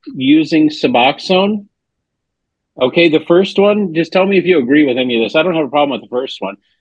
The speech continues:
Facilitates safer withdrawal by relieving symptoms and controlling cravings.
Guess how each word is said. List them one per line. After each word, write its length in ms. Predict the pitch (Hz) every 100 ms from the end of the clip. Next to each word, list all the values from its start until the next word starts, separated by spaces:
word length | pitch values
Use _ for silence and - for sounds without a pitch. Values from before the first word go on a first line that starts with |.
| _
Facilitates 720 | - 139 175 180 180 170 147 -
safer 440 | 165 175 175 185
withdrawal 580 | 151 151 - 143 147 143
by 120 | 131
relieving 520 | 131 120 135 139 151 139
symptoms 600 | - 131 120 139 139 127
and 120 | 113
controlling 520 | 123 104 123 120 135
cravings. 640 | - 110 101 98 110 -